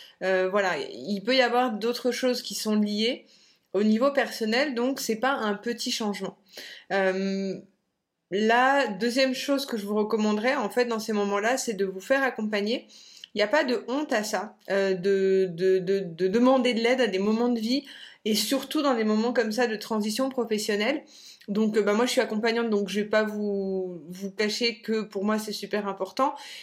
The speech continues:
Mais, euh, ça peut être ou auprès d'un coach, euh, comme moi, ou quelqu'un, euh, un psychologue, euh, qui soit plutôt, euh, avec une, euh, un focus sur, euh, une approche psycho-comportementale, on appelle ça.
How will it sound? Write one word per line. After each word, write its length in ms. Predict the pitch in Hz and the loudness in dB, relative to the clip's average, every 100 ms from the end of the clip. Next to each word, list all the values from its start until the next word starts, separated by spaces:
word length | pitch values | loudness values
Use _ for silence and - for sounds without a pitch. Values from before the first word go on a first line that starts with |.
| - | -6
Mais, 320 | 214 226 262 240 | 0 4 6 6
euh, 160 | 196 | 4
ça 160 | 196 202 | 2 0
peut 140 | 208 | 0
être 340 | 214 214 - - - | 0 -2 -6 -10 -8
ou 200 | 233 254 | -2 2
auprès 500 | 254 240 202 196 220 | 2 2 0 0 -2
d'un 160 | 202 190 | -2 -2
coach, 460 | 190 233 226 - 202 | 0 0 0 0 0
euh, 80 | |
comme 260 | 185 202 185 | 0 0 0
moi, 480 | 196 220 240 247 233 | 2 4 4 2 -2
ou 80 | 226 | -2
quelqu'un, 560 | 226 202 233 226 226 180 | 0 0 -2 -2 -2 0
euh, 500 | 185 180 170 165 - | 0 -2 -4 -8 -8
un 140 | 170 | -6
psychologue, 720 | 185 - 190 202 208 233 226 - - - - _ - | -6 -6 0 2 4 2 0 -6 -16 -20 -20 _ -4
euh, 380 | 175 196 190 185 | 0 2 0 -2
qui 160 | - | -6
soit 260 | 196 220 202 | -2 0 -2
plutôt, 720 | 208 - 233 214 254 262 262 | -4 -10 -8 -2 2 6 6
euh, 220 | 220 208 - - | 4 0 -2 -6
avec 300 | 202 208 196 | 0 0 0
une, 300 | 208 196 196 | 0 0 0
euh, 440 | 185 180 180 175 170 | 0 0 -4 -6 -4
un 140 | - 202 | -4 -2
focus 460 | 240 220 254 247 | -2 -2 -2 -2
sur, 240 | - 226 202 | 0 0 2
euh, 160 | 190 | 2
une 120 | 190 196 | 2 0
approche 360 | 196 220 220 | 0 -2 -4
psycho-comportementale, 1160 | - - 214 233 220 208 208 - 208 208 220 247 | -6 -6 -2 -2 0 0 -2 -2 -2 -2 -2 -2
on 100 | 220 | -2
appelle 260 | 196 196 | -2 -4
ça. 280 | 196 - - | -2 -4 -4